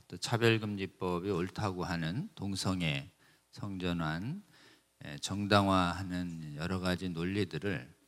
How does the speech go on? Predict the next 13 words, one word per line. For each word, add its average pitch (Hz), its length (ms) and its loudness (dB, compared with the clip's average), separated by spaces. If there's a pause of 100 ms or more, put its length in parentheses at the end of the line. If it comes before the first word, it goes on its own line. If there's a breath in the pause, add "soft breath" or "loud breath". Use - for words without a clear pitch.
(280 loud breath)
어떻게 92 440 -4
성경의 123 600 8
진리로 90 800 0 (100)
이길 90 300 -6
수 - 140 -6
있을까, 73 720 -6
이걸 85 340 -8 (520 loud breath)
좀 82 120 -10
설명드렸습니다. 82 1500 -2 (1400 loud breath)
아, 90 360 -14
이 101 220 0
차별금지법과 117 1700 4
이제 101 540 -2